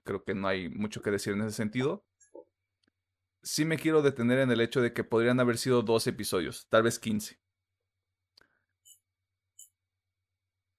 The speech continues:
No siento que se aproveche el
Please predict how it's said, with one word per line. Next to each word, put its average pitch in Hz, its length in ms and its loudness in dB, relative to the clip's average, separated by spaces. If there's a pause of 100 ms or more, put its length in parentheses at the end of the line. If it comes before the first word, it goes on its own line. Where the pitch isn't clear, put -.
(360)
No 147 640 0
siento 143 720 0
que 117 140 0
se - 160 -4
aproveche 110 640 -2
el 104 180 -6